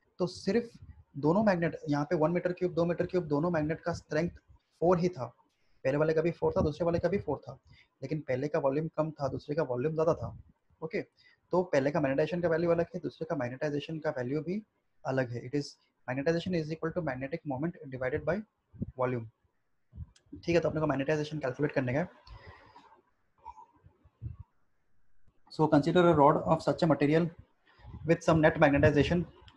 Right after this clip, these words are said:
placed in a solenoid। ठीक है, solenoid पता है क्या होता है? solenoid मैं बताता हूँ क्या होता है।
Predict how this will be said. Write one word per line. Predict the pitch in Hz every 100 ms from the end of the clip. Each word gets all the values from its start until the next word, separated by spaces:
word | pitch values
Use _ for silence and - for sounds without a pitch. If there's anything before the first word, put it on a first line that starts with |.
| -
placed | 156 156 160
in |
a | 160
solenoid। | 143 139 139 117 - - - - -
ठीक |
है, | 170
solenoid | 160 151 175
पता | 180 180
है | 165
क्या | 131
होता | 123
है? | 143
solenoid | 139 147
मैं | 143
बताता | 135 135
हूँ | 131
क्या | 117
होता |
है। | 117